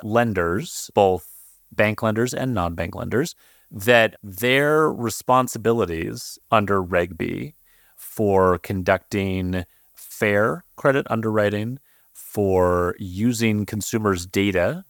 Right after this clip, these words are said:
in the appropriate ways, and specifically for providing adverse action notices to consumers that are rejected for loans are all still requirements that they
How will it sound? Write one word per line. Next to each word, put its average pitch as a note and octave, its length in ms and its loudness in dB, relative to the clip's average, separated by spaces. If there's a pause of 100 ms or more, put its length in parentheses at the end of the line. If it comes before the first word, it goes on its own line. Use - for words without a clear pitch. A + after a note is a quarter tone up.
(180)
in G2 140 -4
the F#2+ 120 0
appropriate F#2 960 -2
ways, F2 640 -8 (460)
and C#3 640 0
specifically - 1080 -2 (260)
for - 240 2
providing A#2+ 560 4
adverse C#3 580 0
action A#2 560 -2
notices F2 840 -6 (320)
to A#2+ 800 0
consumers A#2+ 480 -2
that G#2+ 100 0
are F#2+ 80 2
rejected F#2 600 -2
for - 160 -4
loans E2+ 580 -4 (460)
are C3 260 4
all F3 720 2
still G#3 540 0
requirements F3+ 720 0
that A#2 200 -6
they B2 460 0